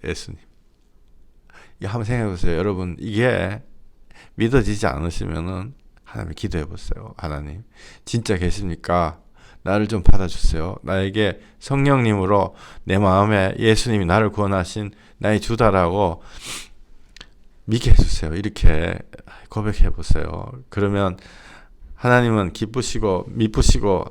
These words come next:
좋으신 분이기 때문에 우리한테요, 주시는 거예요. "너희가 악할지라도 좋은 것으로 자녀에게 줄 줄 알거든. 하물며 하늘에 계신 아버지께서 구하는 자에게 성령을 주시지 않겠느냐." 성령님이 오는 거는요, 병 낫고 무슨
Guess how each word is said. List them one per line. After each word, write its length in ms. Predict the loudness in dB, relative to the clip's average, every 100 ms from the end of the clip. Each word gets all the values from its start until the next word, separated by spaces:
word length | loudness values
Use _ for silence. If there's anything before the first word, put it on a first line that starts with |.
| -16 -20 -6
좋으신 420 | 6 6 6 -2
분이기 360 | -6 -6 -8 -8
때문에 380 | -10 -8 -6 -8
우리한테요, 720 | -6 -4 -6 -2 2 2 0
주시는 480 | -8 -10 -8 -8 -8
거예요. 280 | -10 -10 -4
"너희가 320 | 0 0 0
악할지라도 840 | -2 -6 -8 -6 -6 -6 -8 -8 -16 -20 -10
좋은 280 | 0 0 2
것으로 640 | 0 0 0 0 -2 -8
자녀에게 380 | -6 -4 -2 -4
줄 200 | -4 -8
줄 160 | -6 -4
알거든. 400 | -4 -6 -10 -10
하물며 580 | -4 0 0 -2 -4 -8 -20 -20 -20 -16
하늘에 260 | -6 -2 0
계신 260 | -2 -2
아버지께서 800 | -2 -2 -2 -4 -8 -6 -6 -6 -8 -20
구하는 480 | -14 -2 0 2 0
자에게 640 | 4 4 4 0 -4 -4 -12 -20 _
성령을 760 | -6 -4 -2 -2 -2 0 -2
주시지 400 | -4 -6 -6 -6
않겠느냐." 540 | -10 -8 -10 -8 -6 -6
성령님이 640 | -2 0 0 0 0 0
오는 260 | 0 -2 -2
거는요, 440 | -4 -4 -8 -6
병 240 | 6 6 8
낫고 380 | 2 2 -2 -2
무슨 400 | -2 -6 -8